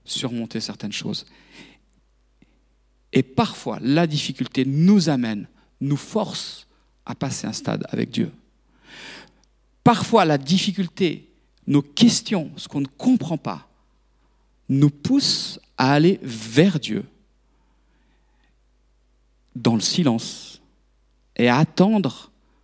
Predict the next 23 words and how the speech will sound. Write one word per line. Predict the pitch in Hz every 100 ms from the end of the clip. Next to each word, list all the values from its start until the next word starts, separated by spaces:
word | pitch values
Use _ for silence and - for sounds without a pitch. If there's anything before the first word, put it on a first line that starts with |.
| _ _ _ _
qu'il | - 127
se | 127
passe | - - 123 170 - - - -
quelque | 117 110 113
chose | - 113 110 -
avec | 107 107 -
lui. | - - - _ _ _ _ _ - _ _ _ _ _ _
Amen. | 98 113 190 123 113 _ _ _ _ _
C'est | - 139
ça | - - 175 151
que | -
nous | 131 120
enseigne | 120 - 117 113 - _ _ _ _ _
Ésaïe, | 127 113 110 117 123 156
euh, | 139 120 113 113 - 117
euh, | 117 110 - - - - - -
Habakkuk, | 151 147 - 196 - - -
c'est | - 147
ça | 135 - 233
qu'il | 233 170
nous | 151 131
enseigne. | 131 - 117 117 - - _ _ - - - - -
Et | 202 214 -